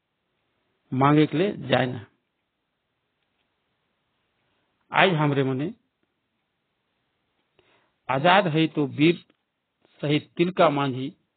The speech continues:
जैसन अनठेकान वीर धीर सपूत मनकर चलते।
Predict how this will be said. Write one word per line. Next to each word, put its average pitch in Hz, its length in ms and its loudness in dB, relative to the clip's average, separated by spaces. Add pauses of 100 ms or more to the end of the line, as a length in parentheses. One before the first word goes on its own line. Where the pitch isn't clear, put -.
(480)
जैसन 143 460 -6
अनठेकान 208 640 0
वीर 147 260 0
धीर 131 420 -8
सपूत 139 380 -6 (640)
मनकर 127 320 -4
चलते। 120 560 -10